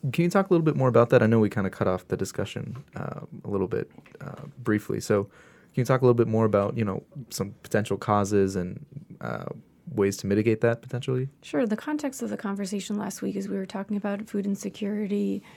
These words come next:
Speaker 2: and we were also talking about benefits. And we brought up the conversation of, you know, in the past,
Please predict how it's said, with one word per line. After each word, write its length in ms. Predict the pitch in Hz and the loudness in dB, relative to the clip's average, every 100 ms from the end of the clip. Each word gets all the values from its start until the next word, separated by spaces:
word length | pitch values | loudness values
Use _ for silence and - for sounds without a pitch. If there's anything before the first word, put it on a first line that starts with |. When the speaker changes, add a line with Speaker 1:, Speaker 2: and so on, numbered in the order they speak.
| - - | -14 -4
Speaker 2:
and 80 | |
we 60 | 208 | -2
were 40 | 202 | -2
also 180 | 202 | -4
talking 320 | 226 196 202 208 | -6 -8 -6 -4
about 240 | 202 202 | -4 -6
benefits. 640 | 196 190 185 208 202 - | -6 -6 -6 -8 -8 -8
And 200 | 202 208 - - - - | -6 -4 -6 -14 -20 -18
we 100 | - 214 | -4 -2
brought 180 | 214 | 0
up 140 | 208 196 _ - | -2 -6 _ -6
the 160 | 196 | -6
conversation 640 | 190 202 190 196 196 190 196 | -4 -6 -6 -6 -8 -6 -8
of, 160 | 190 - _ | -8 -12 _
you 120 | 214 | -8
know, 120 | - | -6
in 120 | 202 202 | -6 -6
the 60 | |
past, 440 | 202 202 208 - | -6 -10 -10 -14